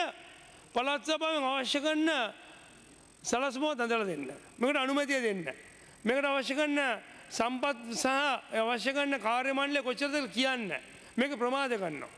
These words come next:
මේක නිසා අපිට වරින් වර ගිහිල්ලා ප්‍රාදේශීය සෞඛ්‍ය සේවා අධ්‍යක්ෂකාගේ කා-, කාර්යාලය ගිහිල්ලා නැවතලා ඉන්න සිද්ධ වෙලා තියෙනවා. මේ කටයුතු කරගන්න.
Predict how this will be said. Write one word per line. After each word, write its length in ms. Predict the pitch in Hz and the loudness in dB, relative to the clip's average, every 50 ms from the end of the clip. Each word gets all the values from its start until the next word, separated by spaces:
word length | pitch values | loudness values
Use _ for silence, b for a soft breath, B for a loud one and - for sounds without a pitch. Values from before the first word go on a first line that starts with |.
| - - B B B B B | -20 -20 B B B B B
මේක 160 | B 220 226 | B 0 2
නිසා 280 | 262 285 247 233 294 277 | 2 2 2 2 2 2
අපිට 160 | 262 277 277 | 2 0 0
වරින් 320 | 262 240 240 254 269 277 | 2 2 2 0 2 2
වර 160 | 269 277 277 277 | 2 2 0 0
ගිහිල්ලා 440 | 262 269 277 285 294 294 294 262 226 208 - B B B B B | 0 0 0 2 2 2 2 2 0 -2 -6 B B B B B
ප්‍රාදේශීය 440 | B 220 220 240 254 254 294 269 208 | B 0 0 0 2 0 0 0 0
සෞඛ්‍ය 200 | 262 262 262 247 | 0 0 -2 -2
සේවා 280 | 220 269 277 277 254 254 | -2 0 0 2 0 0
අධ්‍යක්ෂකාගේ 640 | 220 214 285 269 - 277 247 247 277 277 277 269 - | 0 -2 -2 -2 -2 -2 0 0 2 2 0 0 0
කා-, 320 | 247 240 254 262 254 226 | 0 0 0 0 -2 0
කාර්යාලය 380 | - 240 247 269 277 277 277 302 | 0 0 0 2 0 0 2 2
ගිහිල්ලා 220 | 294 262 240 240 | 2 2 2 2
නැවතලා 220 | 262 277 294 311 | 2 2 2 2
ඉන්න 140 | 311 294 277 | 2 2 2
සිද්ධ 160 | 247 262 233 | 0 0 0
වෙලා 240 | 214 226 214 208 185 | 0 0 0 0 -2
තියෙනවා. 380 | 170 175 151 135 - - B B B B B | -2 -4 -8 -8 -10 -12 B B B B B
මේ 140 | 226 254 | 0 0
කටයුතු 300 | 240 247 254 254 254 254 | 0 0 -2 -2 -2 -2
කරගන්න. 320 | 233 233 208 180 170 143 | 0 0 0 0 -2 -4